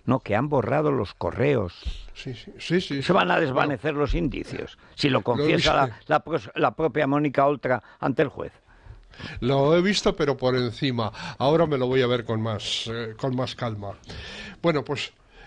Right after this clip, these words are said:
Speaker 2: eh, creo que Cristina se pasa de frenada al acusar de a Carlos Als-, a Carlos Alsina de mal profesional, aunque es evidente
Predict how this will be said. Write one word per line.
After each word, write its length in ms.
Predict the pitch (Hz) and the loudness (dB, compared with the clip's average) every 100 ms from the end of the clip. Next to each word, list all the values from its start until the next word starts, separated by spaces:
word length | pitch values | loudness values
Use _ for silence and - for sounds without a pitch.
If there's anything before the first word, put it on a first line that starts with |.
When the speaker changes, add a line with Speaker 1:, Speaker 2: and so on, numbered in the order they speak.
| - _ _ | -20 _ _
Speaker 2:
eh, 100 | - - | -16 -2
creo 320 | 156 175 196 | 2 2 2
que 140 | 175 | -2
Cristina 540 | 123 120 - 143 139 143 | -6 -6 -4 0 0 0
se 180 | - 123 | -2 -2
pasa 400 | 131 131 - 127 | -2 -2 -2 -4
de 140 | 120 | -4
frenada 500 | 110 120 107 117 113 | -6 -6 -4 -2 -2
al 80 | 113 | -2
acusar 440 | 107 104 - 131 | -4 -6 -4 -4
de 100 | 131 | -2
a 80 | 104 | -4
Carlos 420 | - 127 127 127 | -2 -2 -2 -2
Als-, 280 | 123 110 - - | -2 -2 -4 -2
a 100 | 139 - | -2 -2
Carlos 340 | 131 131 110 | -4 -4 -4
Alsina 420 | 131 - 135 123 | -4 -4 -2 -2
de 100 | 127 | -2
mal 240 | 120 147 - | 0 0 -2
profesional, 800 | 120 110 104 - 110 160 143 - - - - - | -4 -4 -6 -6 -2 0 0 -4 -16 -16 -14 -6
aunque 380 | 120 131 - 147 | -4 -4 -2 -2
es 140 | - | 0
evidente 640 | 139 110 113 107 101 117 | -2 -2 -4 -6 -6 -8